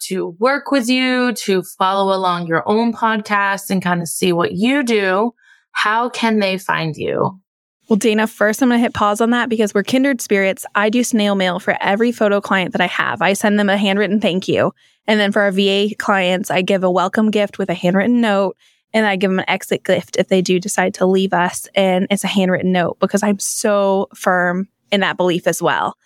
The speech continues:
Speaker 2: I think it's so sweet to just slow down and take the time to get that in the mail, 'cause we all know it's, like, hard enough to get emails going <laughs> and staying on top of that, but, like, going and doing snail mail. So I love that. But thank you. Yes, I am Katy and Co.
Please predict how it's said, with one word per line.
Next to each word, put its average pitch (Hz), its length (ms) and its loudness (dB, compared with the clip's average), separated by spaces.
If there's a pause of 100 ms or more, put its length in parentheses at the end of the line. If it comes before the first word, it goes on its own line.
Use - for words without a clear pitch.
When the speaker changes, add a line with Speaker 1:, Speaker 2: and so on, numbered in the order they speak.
(240)
Speaker 2:
I 220 80 2
think 208 160 0
it's 208 180 -2
so 214 220 0
sweet 208 460 0
to 226 100 -2
just 202 200 0
slow 208 280 0
down 185 380 0
and 190 100 -2
take 196 140 -2
the 196 60 -2
time 180 200 0
to 175 60 0
get 185 160 -2
that 190 100 2
in 175 80 -2
the 180 60 2
mail, 175 340 0
'cause - 320 -8 (340)
we 226 140 2
all 254 160 2
know 220 160 2
it's, - 180 -6
like, 196 280 0 (180)
hard 285 220 2
enough 262 220 0
to 254 60 -2
get 220 140 0
emails 196 380 0
going 180 400 0 (160)
<laughs> - 180 0
and 254 160 2
staying 208 240 0
on 196 80 2
top 202 180 -2
of 175 100 0
that, 180 260 -2
but, 208 100 0
like, 190 180 -2
going 190 320 0
and 185 120 0
doing 175 180 0
snail 165 280 -2
mail. 156 220 -4
So 214 380 -2 (180)
I 190 100 2
love 185 240 0
that. 156 240 -2 (640)
But 208 180 2
thank 302 240 0
you. 233 100 2
Yes, 220 420 -2
I 240 580 2
am 214 340 2
Katy 262 340 0
and 262 160 0
Co. 226 460 0